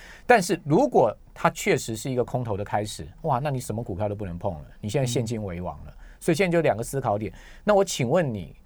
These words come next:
Speaker 1: 我们的观众朋友，我们的听众朋友，你到底站在哪一方呢？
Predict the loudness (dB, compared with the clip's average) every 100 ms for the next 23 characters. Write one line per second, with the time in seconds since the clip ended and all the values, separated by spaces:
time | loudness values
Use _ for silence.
0 | -2 0 2 4 4 4 2 2 0 -2
1 | -2 -4 -4 -2 -4 2 2 2 -2 -2
2 | -8 -8 -6 -6 -6 -10 -12